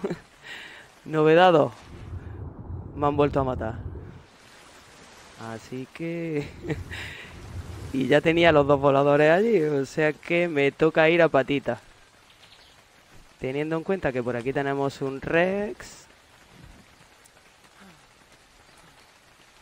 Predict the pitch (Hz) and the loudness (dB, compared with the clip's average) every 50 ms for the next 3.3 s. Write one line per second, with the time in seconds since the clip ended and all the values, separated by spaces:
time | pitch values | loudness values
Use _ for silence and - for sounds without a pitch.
0 | _ _ _ _ _ _ _ _ _ _ _ _ _ _ _ _ _ _ _ - | _ _ _ _ _ _ _ _ _ _ _ _ _ _ _ _ _ _ _ -14
1 | 127 123 120 120 117 117 117 113 113 113 110 110 107 104 104 107 101 - 117 123 | -10 -8 -6 -4 -4 -4 -4 -4 -6 -6 -6 -8 -8 -10 -12 -12 -14 -14 -12 -8
2 | 135 139 139 135 135 127 127 131 127 131 131 131 131 127 123 127 127 - - 175 | -6 -6 -4 -4 -4 -4 -4 -4 -4 -2 -2 0 0 2 2 0 0 0 0 0
3 | 185 196 214 233 233 | 0 0 -2 -8 -12